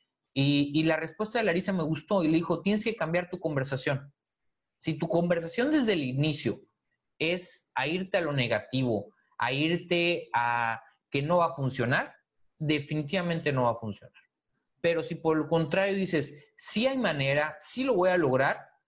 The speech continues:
vas a encontrarte a lo mejor cinco maneras o cinco posibilidades, cinco caminos que posiblemente no tengan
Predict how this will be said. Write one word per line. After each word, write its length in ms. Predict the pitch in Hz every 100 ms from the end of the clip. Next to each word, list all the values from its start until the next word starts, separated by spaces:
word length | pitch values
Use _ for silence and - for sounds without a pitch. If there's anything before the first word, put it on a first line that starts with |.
| _ _ -
vas 280 | 151 170
a 60 | 269
encontrarte 440 | 262 196 185 196
a 40 | 214
lo 60 |
mejor 220 | 170 147 175
cinco 680 | - 254 262 269 285 285 - _ _
maneras 760 | 143 135 160 233 330 330 - _
o 140 | 120
cinco 800 | 120 190 214 214 214 185 143 127 123
posibilidades, 1160 | 131 131 123 123 135 131 139 160 214 214 202
cinco 280 | - 180 185
caminos 600 | 180 139 170 196 269 285 - _ _ _
que 80 | 147
posiblemente 720 | 143 151 - 226 226 220 208
no 160 | 202 202
tengan 480 | 208 202 208 208